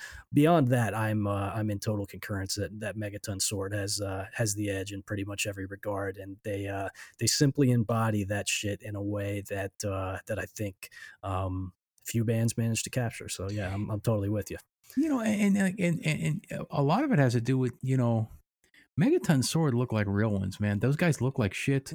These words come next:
Speaker 1: <laughs> For sure.
Speaker 2: They look like fucking pasty Teutonic waifs, right?
Speaker 1: Right.
Speaker 2: Um, they're ugly.
Speaker 1: Yeah.
Speaker 2: Um, and they're fucking, they're just playing, like, balls out metal,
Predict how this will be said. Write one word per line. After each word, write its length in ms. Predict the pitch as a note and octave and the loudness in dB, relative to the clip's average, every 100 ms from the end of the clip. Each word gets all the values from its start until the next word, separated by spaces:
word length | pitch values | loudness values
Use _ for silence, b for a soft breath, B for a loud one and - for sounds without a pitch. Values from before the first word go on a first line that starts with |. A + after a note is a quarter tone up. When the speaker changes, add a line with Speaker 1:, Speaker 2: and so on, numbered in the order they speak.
| - | -14
Speaker 1:
<laughs> 60 | - | -6
For 100 | - | 0
sure. 380 | C#3 B2+ C3 - - | 2 4 4 2 2
Speaker 2:
They 180 | C3 | 4
look 260 | C3 C3 A#2+ | 4 4 2
like 200 | G#2+ G#2+ - | 0 0 -2
fucking 880 | - - - - C#3 - A2 G2+ G#2+ _ | -10 -12 -6 0 0 2 2 2 -2 _
pasty 460 | - B2+ C3 - C3+ | 2 4 2 0 0
Teutonic 580 | - A#2+ - A2+ A2+ - | 2 0 2 2 2 2
waifs, 500 | G2+ G2 G#2 - - | 2 4 0 -4 -2
right? 300 | G#2 A#2 F#3+ | 2 2 0
Speaker 1:
Right. 260 | A#2 G#2+ G2 - _ _ _ - | -4 -4 -6 -12 _ _ _ -2
Speaker 2:
Um, 340 | A2 G#2 G#2 _ _ - _ - | 0 0 -4 _ _ -20 _ -2
they're 240 | A2 G#2 | 2 4
ugly. 420 | C3 D#3 F#2 G#2 - _ | 4 4 0 -4 -8 _
Speaker 1:
Yeah. 260 | - C3 F2 - | 0 0 0 -2
Speaker 2:
Um, 520 | G#2+ G#2+ G#2 G#2 G#2 - - _ _ - | 0 2 2 2 0 -6 -20 _ _ 0
and 340 | A#2 A#2 A2+ A2 _ _ _ _ _ | 2 4 2 -2 _ _ _ _ _
they're 140 | A#2 A2+ | 0 0
fucking, 640 | - C#3 C3 A2 G#2+ - | 2 2 4 4 2 2
they're 120 | A#2+ | 2
just 260 | A#2+ C3 - | 2 2 0
playing, 380 | C3+ B2+ A2+ F#2 | 2 2 2 2
like, 160 | A2 F#2+ F#2+ F#2 - | 0 0 -4 -4 0
balls 380 | F#2+ G2 G#2 G2 | 0 2 0 0
out 240 | F#2+ F#2 | 0 0
metal, 320 | F2+ F2+ - | 0 -2 -4